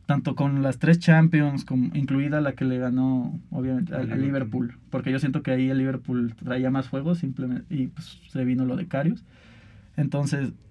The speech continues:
Speaker 1: eh, que tanto en las tres Champions como en esta edición, han sido un equipo que, que no domina a su rival, que no juega mejor que su rival, pero saca el resultado. Entonces, yo siento que,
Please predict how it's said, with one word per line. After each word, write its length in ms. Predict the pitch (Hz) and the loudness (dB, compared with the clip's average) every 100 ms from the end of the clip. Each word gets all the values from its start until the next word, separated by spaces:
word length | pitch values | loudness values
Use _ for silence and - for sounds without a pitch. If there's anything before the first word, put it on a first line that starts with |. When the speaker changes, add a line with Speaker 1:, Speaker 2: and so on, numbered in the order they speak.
| - | -4
Speaker 1:
eh, 440 | 143 127 123 123 - - | 0 2 2 -2 -4 -4
que 100 | 135 | -2
tanto 200 | 139 143 | 0 0
en 40 | |
las 100 | 139 | 4
tres 140 | 180 | 4
Champions 360 | 175 170 165 156 | 8 8 8 4
como 180 | 135 131 | 2 2
en 80 | 143 | 2
esta 200 | 170 196 | 2 2
edición, 420 | 160 - 165 240 - - - - - - - - - - | 2 4 2 2 -4 -20 -20 -20 -20 -20 -20 -20 -8 -2
han 200 | 147 143 | 0 2
sido 180 | 156 | 4
un 100 | 160 | 6
equipo 400 | 147 160 156 165 | 4 2 2 0
que, 600 | - 143 131 127 123 - - - - - | 2 0 0 0 -2 -6 -12 -20 -20 -10
que 140 | - 135 | -2 0
no 300 | 139 147 151 | 0 0 2
domina 440 | 160 156 156 160 | 4 4 4 4
a 60 | 151 | 2
su 120 | 143 | -2
rival, 340 | 131 131 135 127 | -2 0 0 0
que 80 | |
no 100 | 135 | 0
juega 220 | 147 151 156 | 0 0 0
mejor 260 | 135 143 | -2 -2
que 80 | 165 | -2
su 120 | 165 | 0
rival, 280 | 135 135 160 | 0 0 2
pero 140 | 175 | 0
saca 200 | 135 165 175 | 0 2 2
el 40 | |
resultado. 400 | 156 135 131 175 | 2 -2 0 0
Entonces, 280 | 160 160 151 | 2 -2 0
yo 80 | 160 | 0
siento 340 | 165 151 170 | 2 0 -2
que, 360 | 151 139 120 | -2 -2 -4